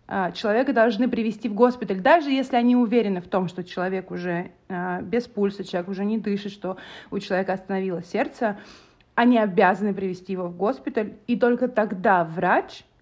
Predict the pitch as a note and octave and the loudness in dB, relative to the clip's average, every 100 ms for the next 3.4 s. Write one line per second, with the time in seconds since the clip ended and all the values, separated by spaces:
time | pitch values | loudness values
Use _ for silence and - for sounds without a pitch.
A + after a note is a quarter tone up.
0 | _ A#3 G#3+ A3+ A#3+ B3 - - G3+ F#3+ | _ 0 2 2 0 -2 -6 -4 -2 0
1 | F#3+ F#3+ G#3 F#3+ G3 - F#3 - - - | -4 -2 0 0 0 -6 -6 -6 -10 -4
2 | G3 A3 A3+ B3 G#3 - G#3 A#3 E4+ B3+ | 0 2 4 2 2 -2 0 2 2 0
3 | G#3+ A3 G#3 G3+ | 0 2 0 -2